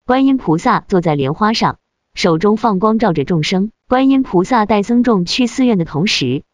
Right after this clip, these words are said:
佛祖出来了。佛祖一路放光摄受众生，直到山脚下，然后接众生去寺院修行。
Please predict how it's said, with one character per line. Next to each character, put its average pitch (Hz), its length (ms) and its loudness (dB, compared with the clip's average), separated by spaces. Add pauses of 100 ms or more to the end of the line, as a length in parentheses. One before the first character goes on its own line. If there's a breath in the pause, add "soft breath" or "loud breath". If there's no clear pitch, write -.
(260)
佛 165 240 0
祖 165 180 -4
出 160 140 -6
来 123 180 2
了。 117 140 -8 (160)
佛 240 240 2
祖 208 200 2
一 160 140 0
路 208 140 2
放 196 220 0
光 240 340 2
摄 220 200 2
受 170 160 0
众 156 200 0
生， 202 260 -2 (400)
直 175 160 0
到 190 160 2
山 233 200 0
脚 160 160 -2
下， 139 280 -2 (340)
然 175 200 2
后 175 180 2
接 226 160 0
众 208 160 2
生 262 400 0
去 180 220 0
寺 190 200 -4
院 147 140 0
修 202 180 0
行。 127 340 -4